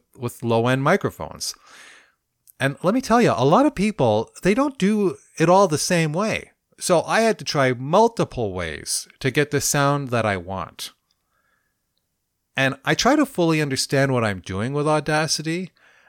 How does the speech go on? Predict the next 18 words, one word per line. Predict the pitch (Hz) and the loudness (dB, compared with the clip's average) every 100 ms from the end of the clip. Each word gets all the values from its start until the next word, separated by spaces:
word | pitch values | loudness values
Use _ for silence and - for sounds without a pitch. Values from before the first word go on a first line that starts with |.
| - | -4
and | 139 139 139 - _ _ _ _ _ | 0 0 -2 -12 _ _ _ _ _
I'd | 143 196 | -2 0
be | 233 | 0
lying | 185 143 143 165 160 | 0 2 2 -2 -8
to | - | -12
you | 101 90 98 | -10 -8 -10
if | 104 | -8
I | 113 | -6
said | 107 - 127 | -6 -4 -2
I, | 117 117 | 0 0
<laughs> | - | 0
I | 135 | -2
completely | - 147 - 180 160 139 143 | -2 -6 -4 -4 -4 -4 -4
understood | 139 131 135 - 131 | -4 -4 -6 -4 -6
what | 127 120 | -4 -2
I | 113 | -2
was | 104 98 | -4 -8
doing. | - 117 90 76 | -8 -6 -6 -8